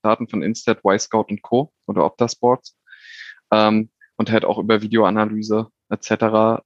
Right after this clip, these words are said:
ähm, algorithmusbasiert versuchen, Spielerstärken herauszufinden. Du hast ja dadurch, dass Fußball, äh, ein, ein wiederkehrender Sport ist, hast du ja wiederkehrende Muster.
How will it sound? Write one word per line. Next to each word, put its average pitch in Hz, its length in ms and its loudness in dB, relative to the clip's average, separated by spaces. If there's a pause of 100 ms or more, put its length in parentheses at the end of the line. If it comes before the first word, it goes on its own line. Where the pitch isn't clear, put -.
(100)
ähm, 107 500 2
algorithmusbasiert 107 1000 0
versuchen, 104 360 -8
Spielerstärken 101 680 -2
herauszufinden. 101 540 -6
Du 98 80 -2
hast - 120 -6
ja 110 80 2
dadurch, 104 220 2
dass - 120 -18
Fußball, 117 420 0 (500)
äh, 110 60 0
ein, 104 440 0 (160)
ein 104 160 -2
wiederkehrender 113 520 2
Sport - 320 -2
ist, 113 180 -2
hast 110 160 -6
du 113 60 4
ja 107 100 2
wiederkehrende 110 480 0
Muster. 107 460 -4